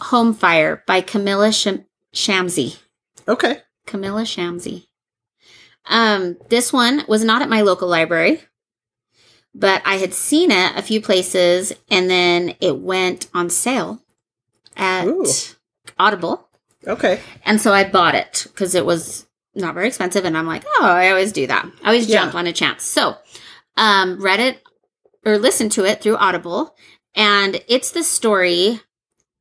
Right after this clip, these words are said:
Speaker 1: of two daughters who are, like, early twenties.
Speaker 2: Mm-hmm.
Speaker 1: They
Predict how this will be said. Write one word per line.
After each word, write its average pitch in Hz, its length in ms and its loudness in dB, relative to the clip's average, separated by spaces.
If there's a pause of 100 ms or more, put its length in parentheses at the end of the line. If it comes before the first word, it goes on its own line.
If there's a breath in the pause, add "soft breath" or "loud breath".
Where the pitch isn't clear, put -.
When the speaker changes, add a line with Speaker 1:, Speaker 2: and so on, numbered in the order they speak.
(120)
Speaker 1:
of 185 840 0 (720)
two 285 240 2
daughters 170 760 -2 (540 loud breath)
who 202 580 4
are, 175 680 -4 (360)
like, 170 360 -6
early 214 260 2
twenties. 165 640 -4 (320)
Speaker 2:
Mm-hmm. 160 240 -10 (640 loud breath)
Speaker 1:
They 180 640 2